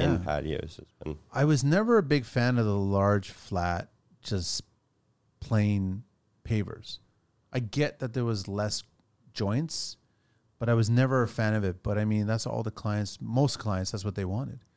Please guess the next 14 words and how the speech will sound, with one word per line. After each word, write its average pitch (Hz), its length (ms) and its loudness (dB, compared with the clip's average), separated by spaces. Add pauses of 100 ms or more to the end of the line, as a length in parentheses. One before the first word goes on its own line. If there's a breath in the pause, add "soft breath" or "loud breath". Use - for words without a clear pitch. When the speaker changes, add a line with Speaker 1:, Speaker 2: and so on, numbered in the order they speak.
(340)
Speaker 2:
Well, 123 140 8
and 123 100 10
it's 120 140 6
more 117 160 10
of 110 80 8
a 92 60 6
modern 80 460 2
look. 76 200 -6 (1700)
Speaker 1:
It 175 140 -4
just, - 420 -2
it's - 320 -6
a - 340 -20
boring 143 420 -6
look. 80 280 -8